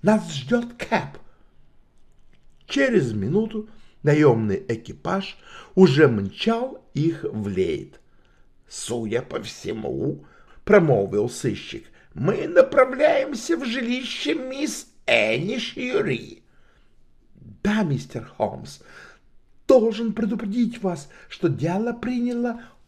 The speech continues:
очень серьёзный оборот». От дальнейших разъяснений – Мартхаус отказался, настояв на том, что Холмс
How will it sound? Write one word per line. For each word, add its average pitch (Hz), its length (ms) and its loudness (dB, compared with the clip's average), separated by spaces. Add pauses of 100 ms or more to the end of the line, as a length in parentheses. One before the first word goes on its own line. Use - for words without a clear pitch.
(160)
очень 220 680 0
серьёзный 143 920 -4 (200)
оборот». 143 520 -4 (1080)
От 135 260 -4
дальнейших 98 840 -4
разъяснений – 262 1000 -8 (240)
Мартхаус 151 800 0
отказался, 185 800 -4
настояв 110 640 -2
на 73 120 -14
том, 190 400 0 (300)
что 139 400 2 (100)
Холмс - 680 4